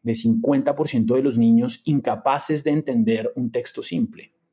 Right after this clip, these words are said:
Y con la pandemia y los cierres escolares, ese número saltó al ochenta por ciento.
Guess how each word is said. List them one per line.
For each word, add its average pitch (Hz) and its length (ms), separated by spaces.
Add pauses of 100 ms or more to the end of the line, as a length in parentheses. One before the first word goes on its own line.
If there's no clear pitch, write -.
(280)
Y 139 140
con 165 180
la 170 140
pandemia 160 440
y 147 40
los 131 140
cierres 123 280
escolares, 131 640 (300)
ese 123 220
número 127 300
saltó 110 440
al 104 140
ochenta 113 440
por 110 160
ciento. - 340